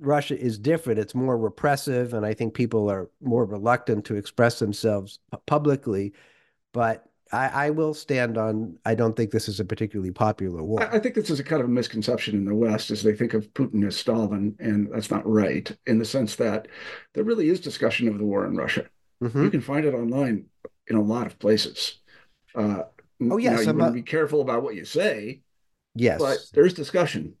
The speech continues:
Speaker 1: Well, there's a chapter in, in the book that I call The Information Resistance, which is about media outlets that moved out of Russia into
Speaker 2: Yeah.
Speaker 1: various places, usually in Eastern Europe,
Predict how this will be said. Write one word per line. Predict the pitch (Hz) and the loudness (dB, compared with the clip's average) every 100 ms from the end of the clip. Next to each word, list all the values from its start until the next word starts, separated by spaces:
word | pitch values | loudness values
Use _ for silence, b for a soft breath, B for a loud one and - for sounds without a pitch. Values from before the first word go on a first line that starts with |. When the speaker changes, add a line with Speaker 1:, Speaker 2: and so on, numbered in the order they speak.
| - | -2
Speaker 1:
Well, | 180 147 | 0 2
there's | 151 131 | 0 0
a | 127 | -4
chapter | 123 156 156 156 147 127 | -2 -2 -2 -2 -2 0
in, | 123 113 | -2 -4
in | 123 120 | -2 0
the | 113 | 2
book | 147 147 - | 2 2 -2
that | 120 117 | -2 0
I | 110 | 0
call | - 117 | 0 0
The | 113 117 | 0 0
Information | 113 113 117 127 135 120 92 - 107 | -2 0 2 0 -2 -2 -6 -6 -4
Resistance, | 107 131 139 123 107 101 - - | 0 0 0 0 0 0 -6 -12
which | 127 117 123 - | -4 2 2 0
is | 117 113 110 104 | 0 0 0 -4
about | 104 113 113 113 113 - _ _ - - | -4 0 2 2 0 -8 _ _ -20 -6
media | 123 127 135 135 120 107 98 - | -2 0 0 0 0 -2 -4 -2
outlets | 113 117 113 110 107 - | 0 2 0 -2 -2 -2
that | 113 113 - _ - | 2 2 0 _ -6
moved | 127 139 131 107 - | -2 0 0 -4 -6
out | 120 147 143 | 0 0 0
of | 107 | -2
Russia | 110 101 - 110 104 92 - | -2 -2 0 0 0 -4 -6
into | 120 139 147 110 104 101 98 - | -2 0 4 6 6 4 -4 -10
Speaker 2:
Yeah. | _ _ - 123 | _ _ -12 -2
Speaker 1:
various | 117 113 104 | 0 2 0
places, | - 110 107 104 104 | -2 -2 -2 -4 -4
usually | 107 104 101 | -4 -2 0
in | 104 | 0
Eastern | 82 107 - 107 | -2 -4 -2 -2
Europe, | 98 104 104 101 - | 0 0 2 0 -2